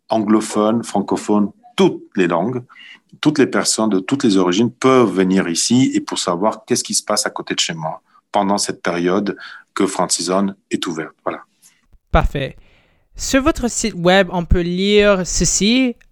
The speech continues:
Speaker 2: Hashtag Francis Owen est une plateforme en ligne gratuite pour tous les organismes souhaitant promouvoir leurs activités de mi-novembre à mi-décembre. Est-ce que vous comptez continuer à promouvoir cette initiative au-delà de la saison des fêtes ?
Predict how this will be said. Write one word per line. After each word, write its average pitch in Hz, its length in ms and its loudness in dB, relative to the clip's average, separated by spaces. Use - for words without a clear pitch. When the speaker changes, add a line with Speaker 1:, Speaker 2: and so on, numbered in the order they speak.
Speaker 2:
Hashtag 175 380 2
Francis 190 420 0
Owen 170 440 2
est 160 240 -4
une 151 100 -2
plateforme 170 580 2
en 151 80 4
ligne 151 260 2
gratuite 156 420 -2
pour - 160 2
tous - 140 -2
les 165 160 2
organismes 147 480 2
souhaitant 156 420 0
promouvoir 147 480 2
leurs 139 200 2
activités 151 480 -2
de 147 120 2
mi-novembre 143 680 2
à 151 160 -2
mi-décembre. 143 880 0
Est-ce 220 180 2
que - 80 -2
vous 233 140 2
comptez 311 400 2
continuer 226 580 2
à 170 140 2
promouvoir 175 500 4
cette - 220 -6
initiative 165 760 0
au-delà 156 380 4
de 151 80 0
la 143 120 4
saison 160 320 0
des 143 120 0
fêtes ? - 560 -2